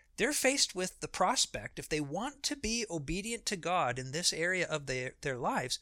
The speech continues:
they face the prospect of living without what we define as, as romantic love. I, I don't mean just sex, okay? I, I mean that mysterious union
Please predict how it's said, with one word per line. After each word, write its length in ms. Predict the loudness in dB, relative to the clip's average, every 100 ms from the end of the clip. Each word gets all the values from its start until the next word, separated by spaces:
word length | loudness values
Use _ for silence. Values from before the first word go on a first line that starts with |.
| _ _ _ _ _ _
they 160 | 4 4
face 360 | 2 2 4
the 120 | 2 0
prospect 840 | 0 2 2 -2 -6 -10 -14 -20 _ _ _ _ _
of 240 | 2 2 0
living 380 | 0 0 -2
without 540 | -2 -4 -4 -4 -2 -4 -10 _ _ _ _ _ _ _ _ _ -6
what 200 | -4 0
we 120 | 2
define 480 | 4 4 4 4 4
as, 180 | 4 2
as 280 | 2 0 0
romantic 600 | 0 2 0 0 -2 -2
love. 460 | -2 -2 -4 -8 -14 _ _ _ _ _ _ _ _ -2
I, 160 | 2 4
I 40 |
don't 220 | 2 0 -4 _ _ _ _ _ -14 -12 -6
mean 360 | -2 -2 0
just 380 | 0 6 8 8
sex, 440 | 8 6 2 -4 -2
okay? 480 | -8 -6 -4 -4 -6 -14 -20 -20 -20 _ -16
I, 380 | -8 -4 -4 -2
I 140 | 0 0
mean 280 | 0 -2 0
that 180 | -2
mysterious 920 | 2 8 10 8 4 -4 -2 2 2 2
union 760 | 0 -2 -2 -4 -4 -6